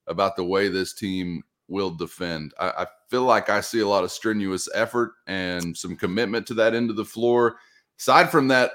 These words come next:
little one oh three, uh, when you look back to the Butler <laughs> ball game, for the most part, sixty-six fifty-four, seventy-six fifty-eight, fifty-seven you gave up, uh, against the Michigan Wolverines.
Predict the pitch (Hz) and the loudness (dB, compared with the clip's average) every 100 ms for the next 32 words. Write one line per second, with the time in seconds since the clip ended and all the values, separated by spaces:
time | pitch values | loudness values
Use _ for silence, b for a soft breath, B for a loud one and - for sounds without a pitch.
0 | - _ _ _ 113 131 104 123 131 113 | -6 _ _ _ 0 0 2 2 2 -2
1 | - 113 120 90 - - 90 90 90 98 | 0 0 0 -4 -8 -4 0 0 0 -2
2 | 95 104 90 104 90 101 87 98 101 95 | 0 0 2 0 0 -4 -2 0 0 -2
3 | 82 - - 104 - 110 - 120 - B | -4 -10 -10 -10 -6 -6 -4 -8 -8 B
4 | B 127 110 143 202 - 143 147 - 165 | B 0 4 6 4 4 6 6 4 -6
5 | 165 151 - 160 156 151 151 143 - 143 | -6 -8 -6 -6 -6 -10 -10 -10 -6 -4
6 | 147 - 139 143 131 - 139 - - - | -4 -2 -2 -2 -4 -4 -4 -6 -16 -14
7 | - - 98 127 139 139 110 - 82 - | -14 -6 -2 0 -2 -4 -6 -6 -8 -2
8 | 117 131 131 120 104 120 113 117 - b | 2 2 0 -2 0 2 4 2 2 b
9 | b b - 92 85 101 98 92 95 90 | b b -2 0 0 -2 -6 -4 -4 -4
10 | 82 85 90 131 131 135 135 131 131 127 | -4 -4 4 4 4 2 2 0 -2 -4
11 | - | -10